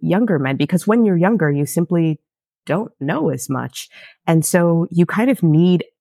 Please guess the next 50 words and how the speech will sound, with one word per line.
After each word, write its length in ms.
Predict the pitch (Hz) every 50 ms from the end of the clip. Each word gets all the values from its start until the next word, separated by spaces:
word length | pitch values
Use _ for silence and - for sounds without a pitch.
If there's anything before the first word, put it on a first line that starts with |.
| _ _ _
a 80 | 165 151
roadmap 480 | 151 165 170 170 156 160 147 139 139 -
or 120 | - 147 143
a 60 | 139
path 380 | - - - 170 151 156 151 - - _ _ _ -
to 120 | - 156
start 400 | - - - - 175 220 - -
from, 280 | - - 127 117 123 135
like, 180 | 139 143 -
at 100 | - -
least 320 | 175 175 185 180 - - _ - - - _ _
a 60 | 170
basic 560 | 156 - _ 175 165 175 170 - - 165 - -
norm 480 | 151 156 165 165 147 143 139 139 139
that 160 | 139 147 -
you 360 | 151 147 139 139 139 135 139 156
start 460 | - - - - - 139 - 190 - _ _
from 200 | - - 143 135
acknowledging. 640 | 127 127 135 127 127 127 131 131 - - 139 139 151 -
And 100 | 175 185
then 120 | 214 214
as 160 | 202 180 -
you 80 | 180 156
grow 260 | - - 143 139 165 208
up 160 | 226 220 -
and 100 | 160 151
you 180 | 143 139 139 - _ - - - - -
get 140 | 220 196 -
more 180 | 196 175 165 165
experience 720 | - - - - 220 220 208 196 185 180 170 165 160 -
and 100 | 151 143
you 60 | 143
figure 320 | - - 180 170 185 175 160
out 80 | 147
where 140 | 160 160 156
you 120 | 151 156
fit 240 | - - - 185 160
in 80 | 170 160
the 60 | 151
world, 260 | 143 147 143 143 143
it's 60 | -
like 160 | 156 151 - -
you 120 | 190 196
sort 240 | - - 185 180 165
of 120 | 160 147 - _ _ _ _ _ _ _ _ _
begin 280 | 196 180 185 175 165 160
to 280 | - - 170 160 156 151 -
expand 540 | - 156 - - - 180 160 160 160 160 156
and, 120 | 156 147
like, 220 | 139 139 139 -